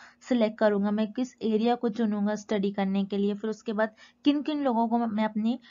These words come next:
अ, स्टडी में इंक्लूड करूँगा, फिर मैं किस तरीके से अपने सैंपल्स को सिलेक्ट करूँगा, फिर मैं किस तरीके से उनसे डेटा कलेक्ट करूँगा, फिर मैं उस डेटा को किस तरीके से एनालाइज करूँगा। तो ये जो सारे स्टेप है, मतलब जो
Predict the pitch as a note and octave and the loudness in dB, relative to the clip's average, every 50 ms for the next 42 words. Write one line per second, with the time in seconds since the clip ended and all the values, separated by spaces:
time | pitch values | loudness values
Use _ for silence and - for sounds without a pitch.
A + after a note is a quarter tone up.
0 | - _ _ - - - F#3+ G#3 G#3 G#3 - - A#3+ A3+ G#3 A3 A3 A3 A3+ A3 | -20 _ _ -2 2 4 4 4 2 -2 0 2 2 2 4 2 2 2 2 2
1 | - G#3 G3+ G3+ G#3 A3+ A3 A3 G3+ - - G#3+ G#3+ G#3 G#3+ A3 G#3+ B3 A#3+ A3+ | 2 0 0 0 0 0 0 0 0 0 0 2 2 2 0 0 0 0 0 2
2 | A#3 A#3 A#3 C#4+ C4+ - - C#4 B3+ A#3 B3 - D4 D4 D#4 C#4+ B3+ B3+ C4 B3+ | 0 0 0 -2 -2 0 4 4 4 4 2 0 0 2 2 0 0 -2 -4 -2
3 | - B3 A3+ G#3 G3+ G#3+ A3 G#3+ - - A3 - - A3 G#3 G3+ G3+ - - G#3 | 0 -2 0 0 -2 -2 -4 -4 -4 -8 -8 -6 -4 -2 -2 -4 -4 -4 -4 -2
4 | G3+ G3+ G3+ G#3 G#3+ G#3+ B3 A#3 A#3 A#3+ B3 - - - D4+ - - C#4+ C4 C4 | 0 0 0 -2 -2 -2 -2 -2 -2 -4 -4 -2 -4 -4 -2 2 2 2 2 2
5 | - - D4 D4 - D4+ C#4 B3 - C#4 A3 G3 G#3 G3 G3+ A3 A3 - - G#3 | 2 0 -2 0 0 -4 -4 0 0 0 2 2 0 0 0 -2 -2 -2 -2 -2
6 | G3+ G3+ G3+ - - G3+ G3 G3+ G3 G3+ G#3 G#3 G3+ _ _ - - - C4 B3+ | -2 -2 -4 -4 -4 -2 -2 0 0 -2 -2 -4 -6 _ _ -10 -2 0 0 0
7 | C#4 C#4 A3+ G3 A#3+ A#3 A3+ A#3 A#3 B3 B3 - A#3+ - - B3 A#3 B3 B3 C4 | 0 0 0 0 0 2 2 0 0 -2 -4 -4 -6 0 0 0 0 0 0 -2
8 | B3+ - D4 C#4+ - - G3+ G3+ G3+ G3 G3 G3 G3+ G#3+ G#3 - - A3+ G#3+ G#3+ | -4 -2 -4 -6 -4 0 2 2 4 4 4 2 0 -2 -4 -6 -6 -4 -4 -2
9 | G#3+ G#3 G#3 G#3 G#3+ G#3+ - - - - - - - _ - - E4 E4 E4 D#4+ | -2 -2 -4 -4 -6 -8 -12 -20 -20 -20 -20 -20 -20 _ 0 2 4 4 4 4
10 | - E4+ E4+ - - D4+ C4+ B3+ B3 C#4 E4 F4 - - - C4+ A#3 G#3+ - G3 | 2 0 -2 0 2 4 4 6 6 4 4 2 0 -2 -2 -2 -2 -2 -2 -2
11 | F#3+ F#3+ G3 G3 C4 C4+ A#3 - D4+ D#4+ | -2 -2 -2 -2 -2 -4 -2 -2 -2 -4